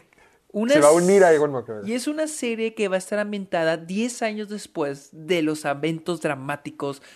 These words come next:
Speaker 1: de la venganza de los Sith, y va a
Speaker 2: Qué
Speaker 1: llegar a Disney Plus.
Speaker 2: emocionante, qué emoción. A mí me, a mí me emociona mucho la idea de ver a un Darth Vader joven. He escuchado varias de las historias
Speaker 1: Sí.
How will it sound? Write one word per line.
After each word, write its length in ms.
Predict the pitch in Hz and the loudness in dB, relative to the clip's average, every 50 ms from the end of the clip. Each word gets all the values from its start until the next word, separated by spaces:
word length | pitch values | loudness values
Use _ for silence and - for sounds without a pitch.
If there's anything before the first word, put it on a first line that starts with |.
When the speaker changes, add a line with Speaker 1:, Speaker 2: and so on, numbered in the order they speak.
| _ _ _ | _ _ _
Speaker 1:
de 100 | - 147 | -6 -2
la 140 | 135 143 147 | 0 0 -2
venganza 560 | 139 127 123 131 127 120 120 - 131 127 117 | -2 -4 -6 -6 -8 -8 -8 -10 -8 -8 -8
de 120 | - 131 127 | -8 -8 -10
los 120 | 131 123 | -10 -8
Sith, 180 | - 160 165 160 | -8 -8 -8 -6
y 60 | 156 | -6
va 40 | 139 | -6
a 40 | 131 | -6
Speaker 2:
Qué 20 | |
Speaker 1:
llegar 220 | 127 - 127 123 - | -6 -6 -8 -6 -6
a 60 | 165 | -4
Disney 380 | 170 160 139 - - 135 131 127 | -2 -2 -2 -4 -6 -8 -10 -12
Plus. 160 | - - - - | -12 -10 -10 -10
Speaker 2:
emocionante, 320 | 117 135 - 123 - - - - | -10 -10 -14 -16 -18 -18 -8 -2
qué 100 | 139 127 | 0 0
emoción. 380 | 117 113 127 135 - 160 - - | 0 0 -6 -6 -6 -6 -2 0
A 80 | 143 | 0
mí 120 | 143 143 147 | 2 2 2
me, 220 | 160 180 196 - | 2 2 2 0
a 100 | - 147 | 0 -2
mí 140 | 147 143 151 | 0 0 0
me 100 | 170 196 | 0 0
emociona 400 | 202 185 170 123 - 139 143 143 | 0 -2 -4 -2 -2 -2 0 0
mucho 280 | 147 147 139 139 - 160 | -2 -2 -4 -4 -2 -2
la 60 | 143 | 0
idea 280 | 127 117 110 110 107 107 | 0 0 2 2 2 2
de 100 | 110 117 | 0 0
ver 200 | 110 113 104 110 | 2 2 0 0
a 60 | 110 | 0
un 140 | 117 113 110 | -4 -4 -4
Darth 220 | 110 107 104 110 - | -4 -4 -4 -6 -6
Vader 340 | 110 110 107 101 107 104 101 | -6 -6 -4 -4 -4 -6 -8
joven. 420 | - - 117 107 107 107 101 104 - - | -6 -4 -4 -2 -2 -4 -8 -10 -4 -4
He 80 | 123 | -4
escuchado 500 | 127 - - 120 - - 160 151 156 151 | -4 -2 -4 -6 0 2 4 4 4 4
varias 260 | 139 143 139 143 147 | 4 4 4 4 2
de 80 | 147 147 | 2 2
las 140 | 131 113 - | 0 0 -4
historias 600 | 123 - - _ 123 117 117 123 131 135 131 139 | -8 -10 -4 _ 0 2 2 4 4 4 2 2
Speaker 1:
Sí. 100 | 135 | -2